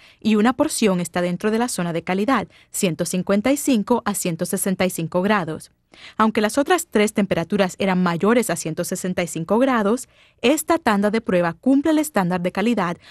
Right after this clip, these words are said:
porque una porción estaba dentro de la zona de calidad. Es normal que las temperaturas varíen en la misma tanda. Repitan estos pasos en cada plancha de la parrilla usada para carne regular.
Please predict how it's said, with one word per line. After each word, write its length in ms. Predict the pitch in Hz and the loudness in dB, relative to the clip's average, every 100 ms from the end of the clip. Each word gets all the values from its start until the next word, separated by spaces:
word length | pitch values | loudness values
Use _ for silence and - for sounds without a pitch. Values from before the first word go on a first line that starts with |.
| - | -6
porque 320 | - 208 196 - | -2 0 0 0
una 260 | 240 294 320 | 2 2 2
porción 420 | 320 - 202 180 | -2 0 0 0
estaba 340 | - 180 175 | -2 -2 -2
dentro 340 | 175 196 226 240 | 0 -2 0 0
de 80 | |
la 100 | 196 | 0
zona 260 | 175 180 170 | -2 -2 -2
de 100 | 165 | -2
calidad. 460 | 180 185 196 196 151 _ _ _ _ - | -2 0 0 -2 -4 _ _ _ _ 0
Es 220 | 269 285 | 0 2
normal 340 | 370 277 190 - | 2 4 4 2
que 80 | |
las 120 | 185 - | -2 -2
temperaturas 680 | 180 180 175 226 277 269 | -2 -2 -2 0 2 0
varíen 440 | 202 202 185 233 233 | 0 -2 2 0 2
en 120 | 190 | 0
la 80 | 170 | -2
misma 280 | 165 - 175 | -4 -4 -2
tanda. 460 | 185 156 156 156 - _ _ _ _ _ - | -2 -2 -4 -8 -14 _ _ _ _ _ -2
Repitan 500 | 233 294 294 339 294 | 0 2 0 2 0
estos 300 | - 269 - | 0 -4 -2
pasos 360 | 185 190 190 | -4 -4 -6
en 120 | 185 165 | -4 -2
cada 280 | 202 240 | -2 -2
plancha 440 | 254 220 170 185 190 | 0 0 0 0 0
de 80 | 185 | 0
la 120 | 180 | 0
parrilla 500 | 240 240 185 175 196 | 0 0 0 0 0
usada 440 | 233 - 202 170 | -2 0 0 0
para 220 | 180 180 180 | 0 -2 -2
carne 320 | 180 156 175 | -2 -2 -2
regular. 640 | 180 170 196 190 175 190 | -2 0 0 0 -2 -6